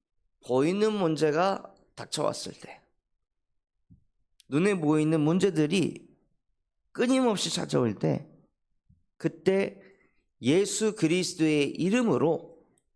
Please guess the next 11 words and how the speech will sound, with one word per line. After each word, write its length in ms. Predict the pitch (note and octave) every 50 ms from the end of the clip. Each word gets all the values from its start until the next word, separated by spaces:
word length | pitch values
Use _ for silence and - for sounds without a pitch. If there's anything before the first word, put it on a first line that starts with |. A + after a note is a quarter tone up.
| _ _ _
나의 520 | _ - G#2+ B2+ C#3+ D3+ D#3+ E3 D#3+ D3 C#3+
영혼을 800 | D#3 G#3 B3 B3+ B3+ A#3+ A3 A3 A#3 B3+ B3 - - - - - _ _ _ _ _ _ _ _ _ _ _ _ _ _ _ _ _ _ _ _ - G2
영화롭게 640 | A2+ B2 C3 D3 F3+ G#3+ A3+ G#3 G#3+ - - D#3+ C#3+
해보는 560 | C3 A#2+ G2+ F#2+ F#2+ - - - - G#2+ - - _ _ _ _ _ _ _ _ _ _ _ _ _ _ _ _ _ _ _ _ _ _ _ _ _ _ _ _ _ -
그 220 | - - G3 F#3+
응답을 720 | E3+ C#3+ C3 A#2+ C3 B2 B2 C3 D#3+ F3+ - - - - - _ _ _ -
못 240 | - - A#2 B2 -
받았기 380 | - F3+ D#3+ D3 A#2 - A#2+
때문에 520 | - A#2 G2+ G2+ G2 G#2+ C#3 D3+ C#3+ - - - _ _ _ _ _ _ _ _ _ _ _ _ _ _ _ _ _ - - -
예수님이 720 | - G#2+ - - B2 A#2 G#2+ G#2+ A2 C3+ D#3 E3+ - - -
베드로에게 760 | A#2 A2+ A2 A#2+ A#2+ G#2+ G#2+ G#2+ - - B2+ B2 - -